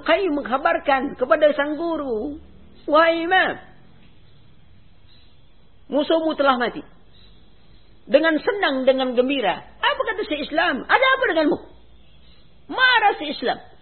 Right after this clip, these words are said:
"Apakah engkau menyangka kalau dia sudah mati, penggantinya lebih baik daripada dia?" Lalu Syekh Islam mendatangi rumah itu. Hmm? Rumah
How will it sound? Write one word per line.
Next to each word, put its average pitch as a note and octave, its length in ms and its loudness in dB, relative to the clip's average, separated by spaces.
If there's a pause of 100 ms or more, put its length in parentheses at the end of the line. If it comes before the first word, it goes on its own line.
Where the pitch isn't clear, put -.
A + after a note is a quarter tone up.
"Apakah F4+ 400 2
engkau C#4+ 160 0
menyangka C#4 480 0
kalau B3+ 240 2
dia C4+ 160 -4
sudah B3 240 -4
mati, C4+ 240 -4
penggantinya B3 480 -2
lebih A#3+ 240 -2
baik B3+ 200 4
daripada A#3 360 0
dia?" C4+ 160 -2 (1300)
Lalu C#4 340 -2
Syekh F#3+ 160 -6
Islam F#3+ 160 -4
mendatangi F#3 540 -4
rumah F3 260 -2
itu. A#2 160 -10 (220)
Hmm? C#4 160 -12 (1160)
Rumah G4 480 4